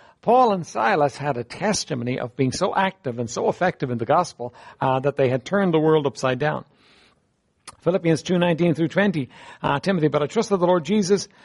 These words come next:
I trust in the Lord Jesus to send Timotheus shortly unto you, that I also may be of good comfort when I know your state, for I have no man like-minded who will naturally care for your state." Paul said, "Listen, of Timothy,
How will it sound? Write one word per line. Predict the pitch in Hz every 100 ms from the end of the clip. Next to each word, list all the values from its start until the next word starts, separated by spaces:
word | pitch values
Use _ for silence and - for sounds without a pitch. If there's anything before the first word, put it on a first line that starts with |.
| - 147
I |
trust | - 240 233
in | 208
the | 185
Lord | 170
Jesus | 147 214 180
to | 165
send | 156 196 180
Timotheus | 165 226 247 165 139
shortly | - 254 247 160
unto | 147 139 151
you, | 160 - - -
that | 151
I | 165
also | - 247 247 226
may | 208 196
be | 180
of | 151 131
good | 220 -
comfort | 185 165 151 120
when | 160 156
I | 151
know | 165
your | 196 196
state, | - 151 143 - - -
for | - 196 196
I | 220 202
have | 156 175 143
no | 156 185 247 294
man | 269 214 190 196 190 -
like-minded | 160 196 196 170 170 196 196 156 139 143 - _
who | -
will | 170 151
naturally | 147 226 262 220 156 143
care | - 165 214
for | - 170
your | 156 165 185
state." | - - 208 214 - _ _ _ _ _ _ _ _ _ _ _ _ _ _ _ _ _ -
Paul | 185 214
said, | - 190
"Listen, | 202 - 180
of | 143
Timothy, | - 143 170 117 101